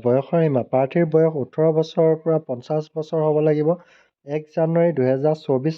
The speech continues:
তথ্য অনুসৰি। তাৰপিছত ইয়াতে বয়সৰ কিছুমান ছুট দিয়া আছে, অৰ্থাৎ এজ ৰিলেক্সন। এছ চি, এছ টিসকলে পাঁচ বছৰ বেছি পাব, অ' বি চিসকলে তিনি বছৰ বেছি পাব। আৰু ইয়াতে দৰমহা বিৱৰণ দিয়া আছে,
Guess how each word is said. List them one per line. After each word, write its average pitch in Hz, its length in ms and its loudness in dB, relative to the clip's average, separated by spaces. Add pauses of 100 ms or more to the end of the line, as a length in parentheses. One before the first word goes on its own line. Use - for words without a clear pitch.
তথ্য 139 380 -8
অনুসৰি। 107 340 -12 (1300)
তাৰপিছত 143 320 -4
ইয়াতে 151 360 2
বয়সৰ 135 400 2
কিছুমান 160 400 0 (560)
ছুট 156 200 -6
দিয়া 156 160 2
আছে, 143 200 -4
অৰ্থাৎ 143 220 -4 (180)
এজ 143 120 0 (120)
ৰিলেক্সন। 135 560 0 (880)
এছ 139 160 -12
চি, 175 160 -6
এছ 160 160 -6
টিসকলে 165 360 2 (100)
পাঁচ 147 260 0
বছৰ 156 340 0
বেছি 131 300 -2
পাব, 143 180 2 (140)
অ' 147 160 4
বি 147 120 -8
চিসকলে 151 500 -2
তিনি 135 240 0
বছৰ 156 300 0
বেছি 151 300 -2
পাব। 143 120 -4 (1900)
আৰু 147 120 -6
ইয়াতে 151 320 0
দৰমহা 151 460 2
বিৱৰণ 131 360 2
দিয়া 120 140 0
আছে, 123 140 -8